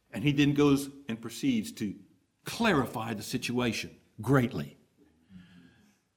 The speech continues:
And then later on, when the Lord comes in to speak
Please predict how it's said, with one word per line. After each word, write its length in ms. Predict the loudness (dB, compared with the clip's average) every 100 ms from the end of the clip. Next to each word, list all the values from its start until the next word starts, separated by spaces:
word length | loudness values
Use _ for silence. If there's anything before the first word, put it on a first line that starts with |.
| _ _ _
And 160 | 6 8
then 100 | 10
later 360 | 12 12 12 10
on, 240 | 10 10
when 100 | 10
the 100 | 10
Lord 540 | 12 12 12 12 10
comes 320 | 10 10 10 8
in 80 |
to 80 | 6
speak 580 | 6 8 10 10 6